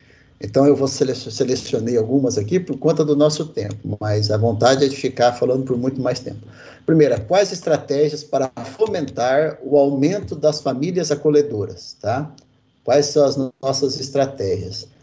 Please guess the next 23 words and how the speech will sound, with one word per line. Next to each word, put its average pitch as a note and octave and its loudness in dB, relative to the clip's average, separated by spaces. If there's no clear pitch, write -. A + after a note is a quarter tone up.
A - -4
Mariana D#3 4
pergunta, C3+ -2
é A#2+ -8
uma C3+ -2
pergunta C3 -4
interessante, C3+ 0
se C#3 4
essa D3+ 2
questão D3+ 2
do C#3 0
afali-, C3+ 0
do A#2 -6
acolhimento C3+ 0
familiar, B2 0
sob D3 2
a B2+ 6
ótica C3 2
da F3+ 0
criança D#3 -2
e - -14
do C3 -4
adolescente, B2 -4